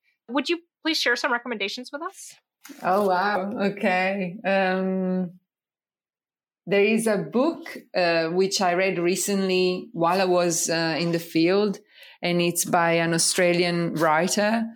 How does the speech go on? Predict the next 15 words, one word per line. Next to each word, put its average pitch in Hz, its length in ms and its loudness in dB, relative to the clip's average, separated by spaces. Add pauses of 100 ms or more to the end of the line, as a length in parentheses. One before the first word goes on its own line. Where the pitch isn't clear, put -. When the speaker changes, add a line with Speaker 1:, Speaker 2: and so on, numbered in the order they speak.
(300)
Speaker 2:
Um, 151 840 0
he's 170 220 2
in, 185 160 2
an 170 160 0
Indigenous, 170 760 0
uh, 156 380 2
writer, 220 640 2
and 170 180 2
it, 165 220 2
the 180 60 2
book 214 240 -2
is 208 180 -2
called 170 260 0
Sand 185 560 0 (160)
Talk. 165 440 -2